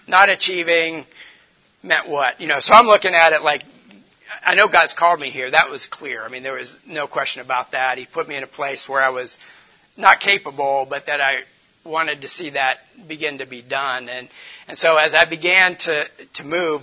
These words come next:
I, I was good, but when I would get my back against the wall, I would revert into this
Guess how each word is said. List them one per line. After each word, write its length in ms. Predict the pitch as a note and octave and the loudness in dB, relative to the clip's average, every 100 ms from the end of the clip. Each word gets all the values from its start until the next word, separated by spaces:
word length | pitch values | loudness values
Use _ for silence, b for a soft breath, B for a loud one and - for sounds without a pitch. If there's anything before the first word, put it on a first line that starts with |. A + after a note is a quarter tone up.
| C3 - | -12 -14
I, 320 | - - F3 - | -12 -8 -8 -6
I 80 | D#3 | -6
was 220 | D3 D3+ | -4 2
good, 280 | G#3 A3+ F3+ | 4 4 4
but 140 | F3+ | 0
when 140 | D#3+ | 2
I 100 | D#3 | 2
would 180 | D3+ C#3+ | 2 -2
get 120 | F#3 F#3 | -4 -2
my 100 | D#3+ | 4
back 280 | E3+ E3 | 6 4
against 300 | D#3+ E3 D#3+ | 2 -6 -6
the 100 | D#3+ | -8
wall, 360 | C#3 C3 A2+ A#2 _ _ _ _ _ _ - | -4 -4 -4 -8 _ _ _ _ _ _ -12
I 80 | D#3 | -8
would 140 | C#3 | -6
revert 400 | C3+ C3 D3 D3 | -6 -2 0 0
into 240 | E3+ C#3 C#3 | -4 -6 -6
this 440 | C#3 C3 - - | -4 -2 -2 -4